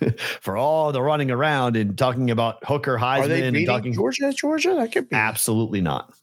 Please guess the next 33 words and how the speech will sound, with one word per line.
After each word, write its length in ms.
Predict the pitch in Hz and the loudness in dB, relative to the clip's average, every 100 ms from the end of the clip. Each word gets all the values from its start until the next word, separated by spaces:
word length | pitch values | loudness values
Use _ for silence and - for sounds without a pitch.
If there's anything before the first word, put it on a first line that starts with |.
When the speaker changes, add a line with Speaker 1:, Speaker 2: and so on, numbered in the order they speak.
| _ _ _ - | _ _ _ -4
Speaker 2:
No? 400 | 117 - 151 - _ _ _ _ 95 | -2 0 -2 -6 _ _ _ _ -2
Speaker 1:
No. 300 | 78 - - _ _ _ _ _ - | 0 -2 -8 _ _ _ _ _ -18
<laughs> 580 | - 104 107 - - - - _ _ _ - - - - - - | -4 0 2 0 -2 -6 -10 _ _ _ -16 -14 -14 -16 -18 -4
Georgia's 320 | 123 113 104 | 0 2 0
Speaker 2:
All 60 | 101 | 0
right. 80 | |
Speaker 1:
defense 320 | 101 85 82 82 | 0 2 0 0
is 140 | 80 | 0
gonna 200 | 90 87 | 2 2
be 160 | 80 85 | 2 2
a 60 | |
much 520 | 87 101 101 82 - - _ _ | 2 2 2 0 -6 -8 _ _
greater 380 | - 104 92 85 | -4 0 2 0
test, 420 | - 98 85 - - | 0 0 0 -2 -6
and 180 | 135 127 | -2 0
you're 140 | 107 101 | 2 2
on 100 | 92 | 0
the 80 | 87 | 0
road, 360 | 95 90 87 - - | 2 2 0 -4 -2
and 200 | 131 117 | 0 2
the 60 | |
referees 420 | 110 104 101 92 | 2 0 0 0
are 60 | 90 | 2
not 160 | 90 90 | 0 2
gonna 140 | 87 | 0
give 180 | 82 85 | 2 2
you 60 | |
the 80 | 80 | 0
calls 280 | - 78 80 | 0 0 0
you 60 | 76 | 0
got 180 | 76 | 0
against 240 | 71 67 - | 0 -2 -2
Bama. 280 | 62 50 | -4 -4